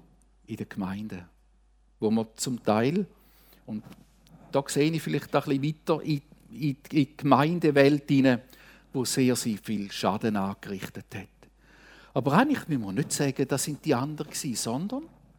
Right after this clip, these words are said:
haben wir unseren Auftrag als die, die sich stark fühlen, wahrgenommen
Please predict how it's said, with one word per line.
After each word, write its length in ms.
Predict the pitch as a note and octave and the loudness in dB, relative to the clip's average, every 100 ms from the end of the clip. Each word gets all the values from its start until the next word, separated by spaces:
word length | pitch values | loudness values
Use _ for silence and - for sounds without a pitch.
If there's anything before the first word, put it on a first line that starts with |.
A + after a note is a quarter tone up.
| _ _ _ _ _ _ _ - | _ _ _ _ _ _ _ -8
haben 200 | A#2 C3 | -6 -6
wir 140 | G3 | -6
unseren 300 | F#3 D3 C#3 | -6 -6 -8
Auftrag 460 | D#3+ - E3 C3+ - | -8 -4 -4 -2 -2
als 460 | G#2+ G2+ - - - _ _ _ - - | -2 0 -4 -8 -14 _ _ _ -20 -14
die, 240 | - A#2+ | 6 6
die 120 | G2+ | 6
sich 180 | F#2+ F#2 | 2 -6
stark 480 | - - G3+ D4 - | -8 4 6 6 4
fühlen, 440 | - D#3+ F#2+ F2+ - - - _ _ _ _ _ _ _ _ _ _ | 4 4 4 -2 -6 -18 -20 _ _ _ _ _ _ _ _ _ _
wahrgenommen 840 | F#2+ F#2 B2 E3+ - E3 E3+ A3 | -2 0 0 -4 -10 -10 -8 -8